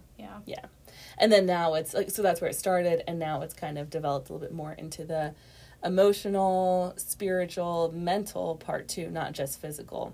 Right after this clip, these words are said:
Speaker 1: Mm-hmm.
Speaker 2: reliance.
Speaker 1: Mm-hmm.
Speaker 2: Um, someone who is codependent needs to rescue to feel okay.
Speaker 1: Mm-hmm.
Speaker 2: So it, it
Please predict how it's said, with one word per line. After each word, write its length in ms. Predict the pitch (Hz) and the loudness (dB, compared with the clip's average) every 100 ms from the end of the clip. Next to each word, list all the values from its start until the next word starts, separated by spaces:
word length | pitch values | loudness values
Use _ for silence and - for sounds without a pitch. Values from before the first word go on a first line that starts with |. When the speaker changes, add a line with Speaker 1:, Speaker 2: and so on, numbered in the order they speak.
| - | -8
Speaker 1:
Mm-hmm. 160 | 226 214 | -6 -4
Speaker 2:
reliance. 440 | 208 208 - - - - 226 | -4 -6 -10 -14 -18 -16 -12
Speaker 1:
Mm-hmm. 220 | 190 202 196 190 - | -10 -10 -12 -14 0
Speaker 2:
Um, 540 | 196 196 190 185 190 - - - - - - - - | 6 6 6 2 -4 -10 -20 -20 -20 -20 -20 -18 -4
someone 240 | 233 240 | 0 2
who 80 | 247 | 2
is 100 | 214 | 0
codependent 960 | 226 208 202 185 185 190 254 269 - - - | 2 2 2 -2 0 0 0 -4 -8 -12 -8
needs 460 | 202 196 185 180 - | -4 0 -2 -4 -4
to 180 | 196 175 | -4 -2
rescue 640 | 170 160 170 - 202 233 | 0 0 -2 -6 -4 -2
to 140 | - | -4
feel 420 | 190 - 170 170 - | -8 -6 -4 -4 -4
okay. 640 | 160 - 151 131 - 180 - | -6 -10 -10 -10 -10 -14 -10
Speaker 1:
Mm-hmm. 420 | 208 185 202 208 | -10 -10 -10 -2
Speaker 2:
So 140 | 202 208 | 4 4
it, 160 | 202 - | 4 0
it 180 | 196 | -2